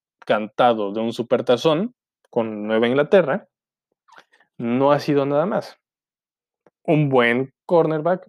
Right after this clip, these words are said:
no hay que decir que no, es un excelente corner, pero nada más. Se han enfrentado, Diontae Johnson se enfrentó con el Pato Hodges el año pasado a Tre'Davious White y ganó los duelos.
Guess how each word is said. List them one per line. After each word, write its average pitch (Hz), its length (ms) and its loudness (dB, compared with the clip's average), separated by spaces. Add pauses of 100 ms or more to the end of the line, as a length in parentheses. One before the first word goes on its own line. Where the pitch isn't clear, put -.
(160)
no 113 260 -10
hay 101 120 -6
que 117 100 -4
decir 123 260 0
que 170 100 -2
no, 190 260 -6 (360)
es - 120 -16
un 113 60 -6
excelente 139 500 0
corner, 196 400 4 (1800)
pero 127 200 2
nada 156 220 0
más. 131 320 -8 (360)
Se 160 120 -4
han 165 100 -2
enfrentado, 120 800 -2 (320)
Diontae 131 680 -2
Johnson 120 300 -4
se 110 80 -6
enfrentó 107 420 -4
con 113 180 -8
el 101 120 -10
Pato 113 260 -2
Hodges 110 540 -4
el 104 100 -2
año 107 220 -2
pasado 104 480 -2 (360)
a 104 140 -6
Tre'Davious 113 500 0
White 185 300 2 (640)
y 139 160 -6
ganó 104 320 -4
los 98 200 -8
duelos. - 480 -14